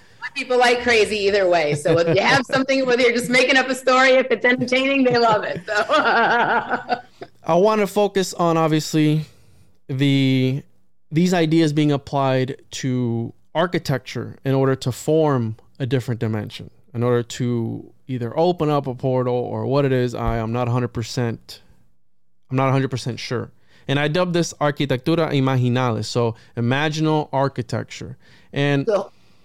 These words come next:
Speaker 1: ho-, ho-, hold on a second. You, you said you had three sections. Was that complete with the first section and you're moving to the next? Or
Speaker 2: I'm
Speaker 1: where,
Speaker 2: in,
Speaker 1: where
Speaker 2: I'm
Speaker 1: are
Speaker 2: on the introduction right now. I'll tell you
Speaker 1: Okay.
Speaker 2: when. <laughs>
Speaker 1: Perfect. Okay, cool.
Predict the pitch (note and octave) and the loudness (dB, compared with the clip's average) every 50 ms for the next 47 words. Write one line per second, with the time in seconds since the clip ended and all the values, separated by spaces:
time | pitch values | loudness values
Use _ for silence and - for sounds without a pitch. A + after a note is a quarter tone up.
0 | - - - - A3 G#3+ - - F3 F3 D#3+ G3+ - - - - E3+ F#3 G#3 G3 | -20 -20 -14 -10 -8 -8 -8 -6 -8 -8 -8 -8 -10 -10 -12 -12 -8 -6 -4 -4
1 | G3 F3+ F3 D#3+ - D#3+ E3 - - - E3+ F3 F3+ F3 - F3+ F3+ F3+ - A3+ | -4 -4 -6 -8 -10 -12 -14 -14 -14 -14 -14 -12 -12 -12 -12 -12 -10 -6 -4 -2
2 | A3 A3+ A#3 G#3+ G3 - - G3+ G3+ G3+ G3 - G3+ F#3 F#3 - - D#3 D3+ D3 | -2 0 -2 -2 -2 -4 -6 -6 -6 -6 -4 -4 -4 -4 -4 -8 -12 -12 -12 -14
3 | - - - E3+ D#3 C#3+ F#3 F3+ F#3 F#3 - - - - - - - - F3 F3+ | -16 -16 -12 -10 -4 0 0 0 0 -2 -4 -10 -20 -20 -20 -20 -18 -16 -14 -14
4 | E3+ F3+ G3 G#3 G3+ - F#3 F#3 F#3 E3+ E3+ F#3 F#3 F#3 F#3+ - G3+ F#3 F#3 - | -12 -10 -10 -8 -8 -8 -8 -6 -8 -6 -4 -4 -4 -4 -4 -4 -4 -4 -4 -4
5 | G#3 G3 G3 G3 F#3+ F#3 E3+ E3+ F3 E3+ E3+ E3+ E3+ E3+ D#3+ D#3 D#3+ F3 F3+ F#3+ | -6 -6 -4 -4 -4 -4 -4 -4 -4 -4 -4 -6 -8 -8 -8 -8 -4 -4 -4 -4
6 | F#3+ - - - C#3+ C#3+ E3 F3 F3+ F3 F3 F3+ F3 E3+ F#3+ G3+ G3 F#3+ E3 D#3 | -6 -8 -6 -2 0 2 2 2 2 2 2 2 2 2 4 2 2 2 2 2
7 | D#3+ D#3+ - - B2+ A#2+ B2+ B2+ B2 - - A#2 A2 G#2+ A2 A2 A2 G#2+ G#2+ A#2+ | 0 0 -2 -4 -4 -2 -2 -2 -2 -4 -6 -6 -4 -4 -4 -6 -6 -8 -10 -12
8 | - - - C3+ D3 C#3+ - G3+ F#3 F3+ F3+ F3+ F3 E3 D#3+ D#3 D3+ C#3+ - - | -12 -8 -4 -4 -4 -2 0 0 2 2 4 6 6 6 4 4 0 -2 -4 -6
9 | - - - - - D#3 - - - - - _ - C#4+ C#4 B3+ - - - - | -12 -20 -20 -14 -12 -12 -12 -14 -18 -20 -16 _ 0 0 0 0 0 -4 -8 -4
10 | - B3 - A#3 G3 C#3 - - D#3+ - - E3+ D3+ - - D#3 - - - - | -4 -2 0 2 0 0 -2 -4 -8 -8 -6 -6 -6 -2 0 0 0 0 -2 -6